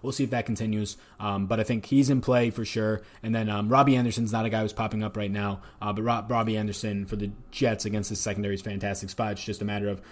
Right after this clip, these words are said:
do you actually like, uh, the quarterback of Luke Falk and trust him? This is the best matchup he possibly can get, so maybe a little bit. Tight end, we'll finish it up here. Zach Ertz is in a great spot. He's too cheap at six thousand dollars. He has six red zone targets this year and has not yet paid that off with a touchdown.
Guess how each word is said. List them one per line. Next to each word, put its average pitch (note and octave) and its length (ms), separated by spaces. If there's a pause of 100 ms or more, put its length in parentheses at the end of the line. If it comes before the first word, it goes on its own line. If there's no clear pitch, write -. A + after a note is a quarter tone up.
do A#2+ 80
you A#2+ 80
actually A#2 460
like, G#2 360 (260)
uh, G2 280
the G2+ 120
quarterback G2+ 420
of G2 120
Luke G#2 180
Falk G2+ 420
and G2+ 120
trust A2 300
him? F#2+ 180 (120)
This G2 140
is G#2 60
the G#2+ 80
best G#2 220
matchup G2 280
he G2 60
possibly G2 400
can G2 160
get, G#2 180
so G#2+ 120
maybe G#2 200
a G2 60
little F#2+ 180
bit. F2+ 180 (1200)
Tight G3 180
end, D#3+ 120
we'll B2 80
finish F3 260
it E3+ 40
up D#3+ 120
here. C#3+ 240 (300)
Zach E3 200
Ertz E3 160
is C#3+ 80
in D3+ 80
a C3+ 40
great B2 180
spot. - 420
He's A#2 160
too A2+ 140
cheap C3 220
at G#2+ 60
six A#2 180
thousand A2 240
dollars. C#3 240
He B2+ 80
has G2+ 100
six - 240
red A2 160
zone G#2 140
targets G#2 320
this G#2 160
year B2+ 100
and A#2 60
has G#2 140
not G#2 200
yet - 260
paid A2 260
that G#2 180
off G#2 200
with G2+ 100
a G2 40
touchdown. A#2+ 540